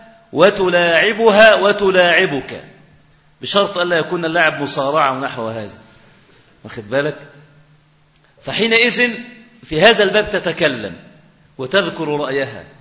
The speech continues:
تسمع لزوجها ويسمع منها. هناك أحاديث متصلة كما ذكرنا هذا من سيرة النبي عليه الصلاة والسلام، بل أحيانا يزيد الباب كما قالت امرأة عمر:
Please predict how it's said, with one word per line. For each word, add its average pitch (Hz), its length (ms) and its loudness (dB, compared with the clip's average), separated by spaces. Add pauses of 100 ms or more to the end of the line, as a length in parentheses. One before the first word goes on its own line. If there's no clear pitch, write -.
(420)
تسمع 208 440 2
لزوجها 190 680 2
ويسمع 202 540 4
منها. 226 320 0 (260)
هناك 170 260 -2
أحاديث 160 420 -2
متصلة 214 640 0 (480)
كما 165 240 2
ذكرنا 180 560 0
هذا 190 160 2
من 151 120 -6
سيرة 185 380 0
النبي 170 360 -2
عليه 196 180 2
الصلاة 190 380 -2
والسلام، 202 600 -2 (400)
بل 147 160 -2
أحيانا 196 560 2
يزيد 190 360 -2
الباب 190 640 2 (560)
كما 147 220 0
قالت 170 480 2
امرأة 165 520 0
عمر: 202 500 2